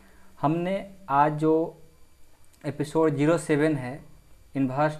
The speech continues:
ट्रिगोनोमेट्रिक फंक्शन यानी प्रतिलोम त्रिकोणमितीय फलन, उसको हम लोग आज end करने वाले हैं, यानी ख़त्म होने वाला है। अगला section में आप लोग comment box में बता देना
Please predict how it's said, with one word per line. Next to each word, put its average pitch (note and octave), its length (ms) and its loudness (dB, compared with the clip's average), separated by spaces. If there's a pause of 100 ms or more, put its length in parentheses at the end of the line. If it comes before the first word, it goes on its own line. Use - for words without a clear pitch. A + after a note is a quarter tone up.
ट्रिगोनोमेट्रिक C#3+ 720 -2
फंक्शन C#3 400 -6
यानी C3+ 180 -6
प्रतिलोम C#3+ 600 -4
त्रिकोणमितीय C3+ 680 -4 (100)
फलन, C3+ 340 -6 (960)
उसको D#3+ 360 0
हम E3+ 240 0
लोग C3+ 340 -2 (200)
आज D#3 260 2 (140)
end D3+ 280 2
करने D3 260 0
वाले D3 280 -2
हैं, C#3+ 100 -6
यानी F#3+ 160 -8 (300)
ख़त्म C3 300 -2
होने A2+ 220 -8
वाला G#2+ 280 -10
है। G#2+ 180 -18 (800)
अगला F3+ 300 4
section G3 400 -6
में G3 240 -6
आप D3+ 240 0
लोग E3 180 -4
comment D#3 320 0
box D#3 260 -2
में D3+ 120 0
बता C3+ 320 0
देना D3 320 -2